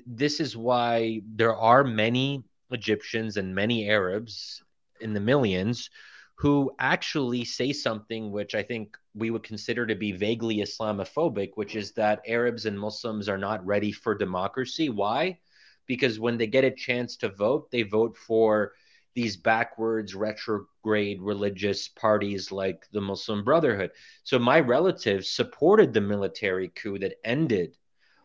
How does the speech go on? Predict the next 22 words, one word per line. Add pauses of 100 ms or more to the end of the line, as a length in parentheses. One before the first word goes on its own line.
(140)
the
democratic
experiment
in
Egypt. (520)
And
so
Egyptians
have (100)
obviously
some
responsibility
here
too.
Many
of
them
did
not
want
to
proceed